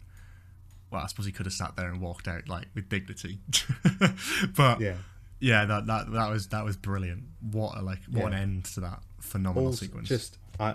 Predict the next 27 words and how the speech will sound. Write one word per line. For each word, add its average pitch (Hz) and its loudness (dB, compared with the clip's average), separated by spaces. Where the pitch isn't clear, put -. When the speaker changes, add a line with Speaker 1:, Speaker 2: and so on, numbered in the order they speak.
Speaker 2:
I - 2
know 107 2
I'm, 98 -2
I'm 98 -4
coming 95 -4
across 90 -6
as, 85 -8
like, 92 -6
Whiplash 92 -4
Wiki 90 -2
here. 101 -6
Speaker 1:
<laughs> - -8
Speaker 2:
Just, 185 8
Speaker 1:
No, 175 8
Speaker 2:
just 131 10
Speaker 1:
no, 190 6
Speaker 2:
'cause - 8
Speaker 1:
go - 4
Speaker 2:
there, 185 4
Speaker 1:
for - -2
it. - 8
Speaker 2:
there's, - 2
there's 120 2
some 151 6
incredible 120 6
thing. 95 2
Um, 104 2